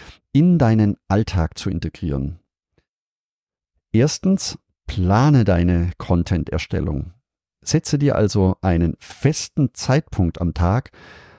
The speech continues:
an dem du dich ausschließlich dem Erstellen von Contents,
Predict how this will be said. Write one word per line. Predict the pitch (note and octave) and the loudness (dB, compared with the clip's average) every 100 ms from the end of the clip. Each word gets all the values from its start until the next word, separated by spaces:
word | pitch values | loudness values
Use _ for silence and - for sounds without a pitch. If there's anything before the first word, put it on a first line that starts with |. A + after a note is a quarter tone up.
| _ | _
an | - G2+ | 0 2
dem | G#2 A#2+ D3+ | 4 2 2
du | C#3 | 2
dich | A#2+ - - _ | 0 -4 -14 _
ausschließlich | F#2+ A#2 E3 - - A#2+ C3 - C3 - | 2 2 0 -4 -2 0 0 0 -2 -2
dem | - F2+ | -2 -2
Erstellen | - D#2 - G2+ G#2+ A#2 | -2 -4 -2 0 2 2
von | A2+ A2+ | 0 -2
Contents, | G#2 F2+ E2 E2 D2 - - | 0 0 0 0 -2 -4 -12